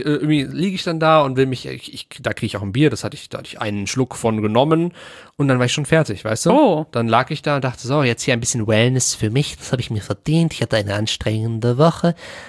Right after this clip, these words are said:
Speaker 1: ich, äh, ich, ich, ich habe hart gearbeitet, emotional ist mein Leben gerade auch schwierig.“
Speaker 2: In was für eine
Speaker 1: Jetzt,
Speaker 2: Rolle verfällst du
Speaker 1: jetzt,
Speaker 2: da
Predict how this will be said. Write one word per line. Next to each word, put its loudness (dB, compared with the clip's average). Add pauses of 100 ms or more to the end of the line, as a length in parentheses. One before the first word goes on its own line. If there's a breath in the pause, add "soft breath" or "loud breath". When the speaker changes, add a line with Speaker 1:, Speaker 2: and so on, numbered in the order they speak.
Speaker 1:
ich, -4
äh, 0 (240 loud breath)
ich, -8
ich, -8
ich -8
habe 2
hart -2
gearbeitet, 2
emotional 0
ist -8
mein 0
Leben 0
gerade -2
auch -2
schwierig.“ -4
Speaker 2:
In 0
was 0
für 2
eine 4
Speaker 1:
Jetzt, 4
Speaker 2:
Rolle 4
verfällst 2
du 4
Speaker 1:
jetzt, 4
Speaker 2:
da 2